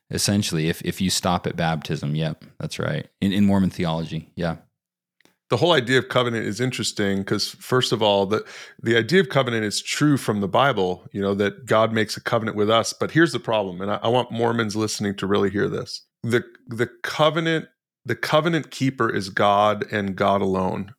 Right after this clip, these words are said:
Speaker 2: We can't keep the covenant. That's the whole point. We can't keep up our end of the bargain. So if you think salvation, if you think that, um, get, be, getting right with God has to do with, well,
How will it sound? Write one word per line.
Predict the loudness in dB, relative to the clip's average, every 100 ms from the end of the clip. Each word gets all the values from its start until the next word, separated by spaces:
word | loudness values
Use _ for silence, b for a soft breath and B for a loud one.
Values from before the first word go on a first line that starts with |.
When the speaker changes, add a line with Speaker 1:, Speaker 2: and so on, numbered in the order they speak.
| _
Speaker 2:
We | 0 2 2
can't | -2 -2 0 0 -2 _ -10
keep | -6 -4 -4
the | -8
covenant. | 0 0 0 -4 -4
That's | -4 -4
the | -6
whole | -4 -6
point. | -4 -4 -2 -4 -10 _ _ _ _ _ _
We | 0 2
can't | 0 0 2 2 -2 _
keep | -4 -2 0
up | -2 0
our | 0 0 0
end | -2
of | -2
the | -2
bargain. | 2 2 2 0 -4
So | -4
if | 0
you | 0 0
think | 2 0 -2 -10 B B B
salvation, | -6 2 2 4 2 2 0 -2
if | -2 -2
you | -2
think | 0 0 0
that, | 0 -2 -4 _ _ _ -6
um, | -2 -2 -4 -8 _ -14 -6
get, | -6 -6 -10 -8 -4
be, | -4 -6 -10
getting | 0 2 2
right | 2 2 2
with | -4 -4
God | 0 2 4 4 2 -2
has | 0 0 0
to | -4
do | -2 2
with, | 2 0 0
well, | 2 4 2